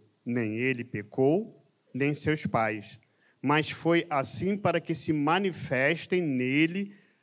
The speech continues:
as obras de Deus. Convém que eu faça as obras daquele que me enviou, enquanto é dia e a noite vem,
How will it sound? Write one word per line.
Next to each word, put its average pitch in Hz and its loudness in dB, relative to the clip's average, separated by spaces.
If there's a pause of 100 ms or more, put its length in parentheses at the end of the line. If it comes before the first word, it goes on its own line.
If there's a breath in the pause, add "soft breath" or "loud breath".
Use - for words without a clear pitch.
(180 loud breath)
as 147 2
obras 147 4
de 147 -4
Deus. 127 -2 (840)
Convém 185 6
que 180 2
eu 160 6
faça 185 2
as 127 0
obras 131 2
daquele 127 -2
que 123 -6
me 120 0
enviou, 127 0 (460 soft breath)
enquanto 160 4
é 185 4
dia 127 -2
e 139 4
a 147 8
noite 151 2
vem, 123 -2